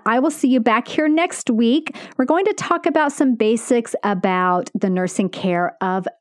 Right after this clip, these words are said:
burns. So I will see you back here next week.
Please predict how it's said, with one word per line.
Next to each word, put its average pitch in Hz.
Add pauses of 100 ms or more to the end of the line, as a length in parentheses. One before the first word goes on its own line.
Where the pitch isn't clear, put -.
(280)
burns. 180
So -
I 175
will 185
see 196
you 185 (100)
back 233
here 214 (460)
next 196
week. 233